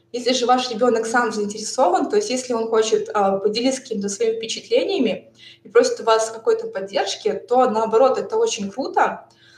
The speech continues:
То есть, э, что он с самого детства уже, э, хочет, э, воплощать себя как видеоблогер. Это сейчас, ну, настолько актуально и настолько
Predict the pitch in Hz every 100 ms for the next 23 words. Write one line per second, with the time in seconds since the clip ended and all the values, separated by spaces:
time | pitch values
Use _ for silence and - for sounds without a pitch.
0 | _ _ _ 220 208 208 208 196 185 185
1 | - 240 240 - 254 240 196 190 - 403
2 | - 226 208 196 247 247 202 196 196 185
3 | - _ _ _ - 254 233 - 214 196
4 | 165 - - 208 240 247 262 220 - 196
5 | 202 202 - 226 202 196 196 226 - 294
6 | - 220 214 - 208 240 214 - 240 202
7 | 202 240 240 202 - 208 214 202 185 -
8 | 202 196 196 - 220 214 175 165